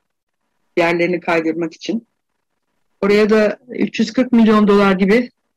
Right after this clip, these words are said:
alt alta toplandığında bir büyüklük konulmuştu. Ee, fizibilite raporunda sanıyorum. Yani çet raporunda bu rakam yoktu. Fizibilite raporunda vardı. Çünkü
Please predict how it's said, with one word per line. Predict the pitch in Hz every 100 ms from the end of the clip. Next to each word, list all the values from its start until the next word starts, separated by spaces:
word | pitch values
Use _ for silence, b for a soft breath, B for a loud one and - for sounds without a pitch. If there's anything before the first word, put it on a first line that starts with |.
| _
alt | - 180 180
alta | 175 180 180
toplandığında | 185 180 180 175 175 180
bir | 185 196 196 _ _ _ _ _ _ _ _
büyüklük | 196 202 190 226 - _
konulmuştu. | 185 156 151 143 - - 240 - - - _ _ 233 196
Ee, | 165 165 170 170 165 _ _ _ _ _ _ _ _ _ _ _ _ _ _
fizibilite | 202 185 202 185 175
raporunda | 160 170 160 160 156
sanıyorum. | 165 156 147 151 165 _ _ _ _
Yani | 170 156
çet | - 208 190
raporunda | 190 185 190 190 185
bu |
rakam | 190 190 202 202
yoktu. | 196 185 180
Fizibilite | 180 196 190 185
raporunda | 165 - 160 151 151
vardı. | 147 143
Çünkü | - 214 226 220